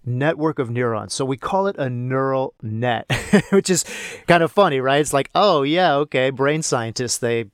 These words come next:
are very clever. They call a network of neurons a neural net."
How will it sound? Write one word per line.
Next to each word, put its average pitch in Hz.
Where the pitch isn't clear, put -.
are 120
very 127
clever. 113
They 110
call 123
a 113
network 117
of 107
neurons 113
a 110
neural 107
net." 151